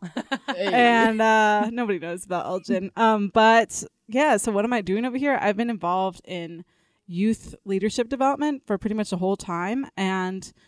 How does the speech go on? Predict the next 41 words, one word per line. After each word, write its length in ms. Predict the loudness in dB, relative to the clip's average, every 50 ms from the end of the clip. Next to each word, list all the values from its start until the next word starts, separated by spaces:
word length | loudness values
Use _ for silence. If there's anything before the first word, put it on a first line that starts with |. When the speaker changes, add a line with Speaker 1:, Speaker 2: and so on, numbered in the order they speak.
| _ _ _ _
Speaker 3:
right 200 | -2 -2 -2 -2
now 280 | -2 -2 0 0 0 0
I'm 160 | -2 -4 -6
working 260 | -6 -8 -8 -10 -8
with 140 | -8 -6 -6
an 60 | -6 -4
organization 480 | -4 -6 -6 -6 -6 -6 -6 -6 -8 -10
called 200 | -8 -8 -10 -10 _
Building 280 | 2 2 4 4 2 0
Bridges. 440 | -2 -2 -2 -2 -4 -4 -4 -8 -14 _ _ _ _
We're 160 | -4 -4 -4
driving 380 | -2 -2 0 0 0 0 -2 -2
a 40 |
movement 420 | -2 -2 -2 -2 -2 -4 -6 -6 -10 _ _ _ _ _
of 80 | -12 -10
inclusive 400 | -10 -6 -2 -2 -2 -2 -2 -2
leadership. 500 | 0 2 2 2 0 0 -4 -4 -4 -8 _ _ _ _ _ _ _ _ _ _ _ _ _ _ -14
So 320 | -4 0 2 4 6 6
we're 100 | 4 4 2
basically 360 | 2 2 2 0 -2 -2 -4
developing 480 | -2 0 0 0 0 0 -2 -4 -4
youth 260 | -4 -4 -4 -4 -4 -4
and 100 | -6 -6
adults 420 | -6 -6 -6 -8 -8 -8 -10 -12 -10 -8
in 160 | -10 -8 -8
inclusion 760 | -10 -12 -14 -8 -4 -4 -4 -4 -4 -6 -6 -8 -8 -10 -14 _ _ _ _ _ -14
and 120 | -14 -10 -10
equity. 540 | -10 -10 -10 -14 -18 -18 -18 -20 -20 -20 _ _
Speaker 1:
Hmm. 440 | -14 -12 -12 -12 -12 -14 -16 -16 -18 -20 -20 _ _ _ _ _ _ _ _ _ _ _
Nice. 460 | -14 -10 -8 -8 -8 -8 -8 -10 -8
Speaker 2:
What 200 | -6 -6 -6 -6 -6
is 240 | -6 -8 -6 -8 -10
equity? 540 | -12 -12 -12 -14 _ _ -20 -20 -20 -20 -20 _ _ _ _ _ _ _ _ _ _ _ _ _ _ _ _ _ _ _
Speaker 3:
That's 160 | -8 -8 -6
a 20 | -6
good 140 | -8 -2 0
question. 260 | 2 2 2 2 0
Are 60 | 0
we 80 | 0 2
getting 220 | 2 2 0 -2
started? 400 | -2 -4 -4 -4 -4 -4 -4 -6